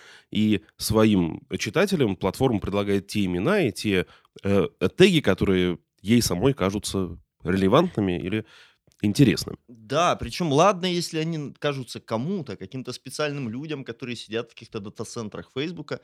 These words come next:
Speaker 2: и выискивают, и рассчитывают это.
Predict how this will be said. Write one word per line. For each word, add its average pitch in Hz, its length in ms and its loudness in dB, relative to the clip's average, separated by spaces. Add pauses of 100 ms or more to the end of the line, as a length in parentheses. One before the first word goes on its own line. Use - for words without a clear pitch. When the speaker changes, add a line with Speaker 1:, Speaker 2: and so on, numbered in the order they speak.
(300)
Speaker 2:
и 110 480 -6
выискивают, 110 640 -8
и 104 60 -10
рассчитывают 107 800 -12
это. - 200 -20